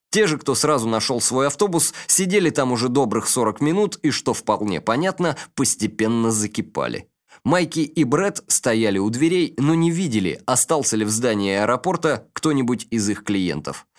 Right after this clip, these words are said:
Они попросили ещё одного гида из другой компании проверить по-быстренькому, не остался ли кто. Тот вернулся и сказал, что, кажется, их клиентов нет. «Ну, и как ситуация?» спросил Майки Брэда.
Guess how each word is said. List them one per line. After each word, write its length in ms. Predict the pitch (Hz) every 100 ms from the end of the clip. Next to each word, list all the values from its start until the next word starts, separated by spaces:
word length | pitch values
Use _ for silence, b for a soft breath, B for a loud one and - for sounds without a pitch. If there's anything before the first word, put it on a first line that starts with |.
| B
Они 220 | - 156 190
попросили 500 | 175 165 156 165 147
ещё 400 | 156 151 139 110
одного 320 | 95 110 131
гида 320 | 147 196 117
из 300 | 98 151 123
другой 360 | 135 135 117 92
компании 540 | 123 120 180 156 131
проверить 560 | 98 127 135 160 131 -
по-быстренькому, 840 | 117 160 175 131 120 113 113 -
не 160 | 135 147
остался 520 | 135 - 143 104 -
ли 140 | 87
кто. 340 | 85 - 82 - b b -
Тот 200 | 165 143
вернулся 680 | 147 175 202 - 185 143 -
и 60 | 147
сказал, 420 | - 131 120 117
что, 200 | - 110
кажется, 540 | - 165 151 - 135
их 280 | 131 120 104
клиентов 540 | 101 92 90 87 -
нет. 260 | 78 69 - _ _ _ _ _ _
«Ну, 420 | 80 90 101 127 b b b
и 80 | 104
как 240 | 110 131 110
ситуация?» 800 | 131 123 101 104 - 160 151 -
спросил 480 | - 123 156 151 135
Майки 320 | 127 135 -
Брэда. 480 | 131 135 127 127 117